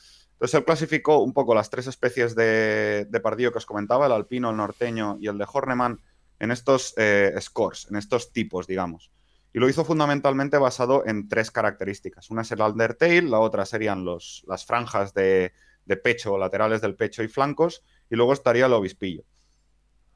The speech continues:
Entonces tendríamos estas dos primeras figuras que, que está señalando Ana, que serían del, del pardillo alpino, luego tendríamos las del norteño, eh, como veis, m-, menos marcado, tanto en, en el undertail como en flancos como en,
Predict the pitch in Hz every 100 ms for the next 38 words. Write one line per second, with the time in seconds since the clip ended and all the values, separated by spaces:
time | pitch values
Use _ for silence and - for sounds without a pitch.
0 | _ _ 123 127 131 135 127 110 107 113
1 | 107 127 139 143 135 127 123 123 123 127
2 | 101 104 98 104 - 110 127 120 123 120
3 | 120 95 - _ _ _ - 113 113 110
4 | 120 101 87 - 92 98 95 95 92 92
5 | 90 90 87 95 95 101 110 120 120 151
6 | 170 202 - _ _ _ 107 120 117 120
7 | 127 120 98 90 95 95 101 113 123 170
8 | 175 185 - - - 101 98 98 92 -
9 | 101 104 123 95 - - _ 90 95 95
10 | 104 117 123 127 120 110 107 110 175 -
11 | 113 110 113 110 107 107 107 104 104 101
12 | 113 110 98 101 - 110 104 101 104 101
13 | 98 98 95 92